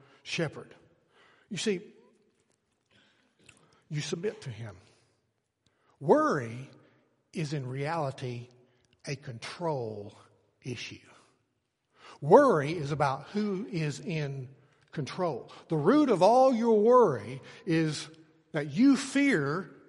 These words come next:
you're not in control. That's what people want. They want to be in control. They want to be the Lord. They want to be the boss.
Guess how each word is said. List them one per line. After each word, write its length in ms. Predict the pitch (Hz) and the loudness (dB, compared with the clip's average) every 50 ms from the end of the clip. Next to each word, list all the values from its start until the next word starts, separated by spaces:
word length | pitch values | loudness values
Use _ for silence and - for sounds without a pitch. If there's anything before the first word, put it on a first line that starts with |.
| _ _ - | _ _ -10
you're 240 | 151 151 226 294 294 | -4 0 2 2 4
not 260 | 240 185 175 175 180 | 4 4 4 2 2
in 120 | 202 214 | 0 -2
control. 800 | - 233 233 226 - 269 285 277 269 254 185 127 - - - - - - - - _ _ _ _ _ _ _ _ _ _ _ _ _ | -2 -4 -4 -2 0 0 2 4 6 4 4 2 0 -8 -12 -14 -20 -20 -20 -20 _ _ _ _ _ _ _ _ _ _ _ _ _
That's 220 | - 233 262 - - | 2 2 2 4 4
what 180 | 254 220 226 | 2 2 2
people 360 | 226 226 233 226 233 202 180 196 | 2 -2 0 2 2 2 2 2
want. 220 | 226 180 135 - | 2 0 0 0
They 80 | 170 185 | 0 2
want 260 | 190 240 254 262 - | 2 2 2 2 -2
to 60 | 220 | -4
be 280 | 160 175 196 190 185 175 | -2 -2 -2 -2 -2 -4
in 400 | 202 - - 190 185 196 196 190 | -6 -8 -6 -2 -2 -2 -2 -2
control. 320 | - 202 170 208 226 185 | -2 -2 0 0 0 2
They 220 | 143 226 262 294 | 4 6 6 6
want 260 | 294 240 214 214 202 - | 6 6 4 4 2 2
to 80 | 202 | 0
be 360 | 156 190 196 196 190 185 185 - - | 2 2 2 2 0 -4 -6 -8 -2
the 80 | - 185 | 0 4
Lord. 480 | 175 190 214 202 165 143 117 113 110 - - - - - - - - - - | 6 6 8 6 6 4 0 -4 -8 -14 -18 -20 -20 -20 -20 -20 -10 0 4
They 120 | 208 254 | 4 6
want 280 | 277 262 254 240 233 247 | 6 6 4 4 4 2
to 60 | 214 | 2
be 340 | 160 190 185 175 170 165 - - - - - - | 2 2 0 0 -2 -6 -8 -12 -18 -20 -8 -4
the 80 | - 156 | -2 0
boss. 680 | 165 220 214 196 156 127 113 - - - - - | 2 2 2 2 0 -2 -4 -8 -10 -10 -10 -12